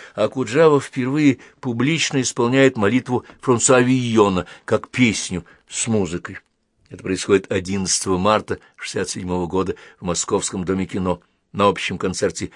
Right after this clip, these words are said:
с Римой Казаковой. Читает она, потом читает и поет он, потом фильм. Фонограмма вечера сохранилась. Окуджава не забывает напомнить,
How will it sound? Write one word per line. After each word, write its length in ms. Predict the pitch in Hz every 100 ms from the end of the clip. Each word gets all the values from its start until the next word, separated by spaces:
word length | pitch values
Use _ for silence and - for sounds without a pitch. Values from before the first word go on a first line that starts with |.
| _
с 160 | - -
Римой 300 | 101 92 95
Казаковой. 600 | - 92 98 95 85 - _ _ _ _ _ _ -
Читает 560 | 123 113 123 117 113
она, 240 | 117 104 101
потом 300 | - 95 90
читает 560 | - - 92 90 87
и 40 | 107
поет 380 | 87 82 80 -
он, 240 | 92 92 - _
потом 260 | - 101
фильм. 460 | - - 107 95 90 _ _ _ _ _ _ _
Фонограмма 680 | - 95 92 156 180 165
вечера 340 | 135 165 160 135
сохранилась. 680 | - 107 104 95 90 - _ _ _ _ _ _ _ _ _ _ -
Окуджава 560 | 87 107 87 107 107
не 120 | 107 104
забывает 580 | 104 101 104 110 107
напомнить, 600 | 107 95 110 110 104 -